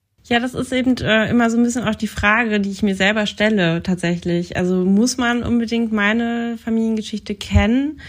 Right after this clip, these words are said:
oder, oder kann man eigentlich auch eben,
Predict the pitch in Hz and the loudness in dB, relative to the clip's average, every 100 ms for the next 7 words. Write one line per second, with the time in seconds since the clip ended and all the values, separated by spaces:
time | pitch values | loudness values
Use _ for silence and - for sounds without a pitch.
0 | - - - 233 233 220 214 202 208 202 | -18 -20 -2 2 4 4 2 2 2 0
1 | 190 190 - - 202 208 - 208 226 220 | -2 -4 -6 -6 -2 -2 -2 -2 0 0
2 | 202 - 190 190 - 175 185 190 - - | -2 -2 -4 -4 -6 -4 -4 -6 -10 -20
3 | - - - - - - 202 202 196 | -20 -20 -20 -20 -20 -4 0 0 0